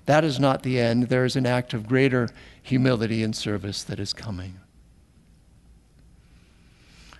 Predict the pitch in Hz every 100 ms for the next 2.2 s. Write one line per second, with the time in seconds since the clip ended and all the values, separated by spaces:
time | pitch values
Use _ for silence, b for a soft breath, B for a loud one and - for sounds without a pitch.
0 | b b b _ - 120 147 139 139 -
1 | 135 139 143 139 120 139 - - 113 107
2 | 107